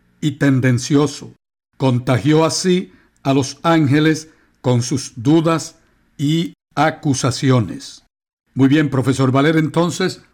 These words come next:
vayamos a Apocalipsis doce cuatro. ¿Qué se nos revela en este pasaje sobre la capacidad de Satanás para engañar? ¿Cuántos ángeles cayeron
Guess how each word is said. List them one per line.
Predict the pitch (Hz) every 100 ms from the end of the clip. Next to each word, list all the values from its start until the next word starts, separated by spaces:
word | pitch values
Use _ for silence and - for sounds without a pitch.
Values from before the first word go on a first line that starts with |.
| _ _
vayamos | 127 135 123 147 165 165 156 -
a | 131
Apocalipsis | 156 131 131 156 - 175 - -
doce | 110 151 - 160 127 -
cuatro. | 139 143 143 170 180 - _ _ _ _
¿Qué | 170 170
se | 180
nos | 165 160 -
revela | - 127 135 120 143 170 170 170 170 - _ _ _ _
en | 127 123
este | 160 - - 131
pasaje | 143 123 - 160 135 160 185 - _ _ _ _
sobre | - 147 135 139
la | 135 135 135
capacidad | 147 131 156 127 - 139 127 160 160 - _ _ -
de | 117
Satanás | 131 151 139 135 131 165 151 - _ _ _ _
para | - 131
engañar? | 123 120 117 143 175 190 _ _ _
¿Cuántos | - 151 175 - 165 - -
ángeles | 160 175 135 165 156 -
cayeron | - 135 127 156 165 165